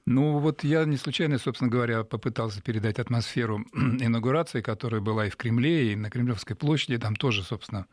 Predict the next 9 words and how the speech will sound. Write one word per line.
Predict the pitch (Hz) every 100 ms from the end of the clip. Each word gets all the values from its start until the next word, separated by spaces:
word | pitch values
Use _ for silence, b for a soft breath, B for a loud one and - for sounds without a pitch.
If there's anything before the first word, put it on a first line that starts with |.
| B B
часть | - 123 107 139
инаугурации | 117 113 110 - 110
была, | 101 117 147
там | 147 110
вот | 95 - 127 B B B
к-, | 143 113 117
Кремлёвский | - 110 113 110 - 104
полк | - 151 139 - B B B -
дефилировал. | 127 131 123 113 107 107 101